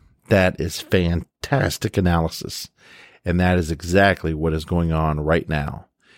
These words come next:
and has been going on for the last fifty years in the United States of America.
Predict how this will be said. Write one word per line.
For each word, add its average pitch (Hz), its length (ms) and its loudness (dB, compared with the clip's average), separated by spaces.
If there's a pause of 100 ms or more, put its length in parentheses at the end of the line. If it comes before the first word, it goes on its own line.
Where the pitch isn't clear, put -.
(160)
and 85 140 -6
has 98 280 2
been 87 200 2
going 85 240 2
on 80 280 2
for - 120 -10
the 71 120 -4
last 92 640 2
fifty - 400 -4
years 50 480 -6 (580)
in 90 140 0
the 87 60 4
United 80 280 2
States 78 300 -4
of 69 100 -6
America. 73 480 -6